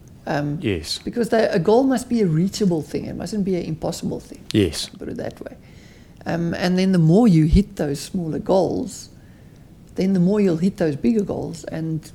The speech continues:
Speaker 1: then the more you'll just start believing in yourself.
Speaker 2: I love that, 'cause I think if the goal is too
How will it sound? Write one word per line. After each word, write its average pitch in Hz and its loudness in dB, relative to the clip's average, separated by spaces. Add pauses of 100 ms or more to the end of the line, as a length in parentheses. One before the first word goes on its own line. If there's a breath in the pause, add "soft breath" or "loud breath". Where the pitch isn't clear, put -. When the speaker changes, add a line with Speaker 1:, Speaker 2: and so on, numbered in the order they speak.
Speaker 1:
then 175 0
the 170 0
more 185 0
you'll 185 0
just - -10
start - -8
believing 156 -2
in 151 -6
yourself. - -10 (520 loud breath)
Speaker 2:
I 160 -4
love 143 0
that, 143 2
'cause - 2
I 175 2
think 185 4
if 170 4
the 165 2
goal 170 8
is 170 2
too 156 -2